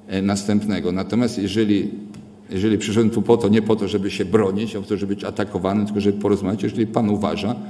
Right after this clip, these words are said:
że popełniłem jakieś błędy, to jestem pierwszy, który, jeżeli pan mi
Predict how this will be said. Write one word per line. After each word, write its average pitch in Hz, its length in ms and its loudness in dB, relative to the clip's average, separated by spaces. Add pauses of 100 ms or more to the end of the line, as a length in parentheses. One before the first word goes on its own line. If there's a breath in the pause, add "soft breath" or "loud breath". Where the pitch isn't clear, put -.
(100)
że 104 120 0
popełniłem 110 520 6
jakieś 104 280 4
błędy, 98 320 4
to 196 60 -6
jestem 190 240 2
pierwszy, 180 380 0
który, 156 300 -2
jeżeli 143 220 2
pan 143 260 0
mi 123 80 2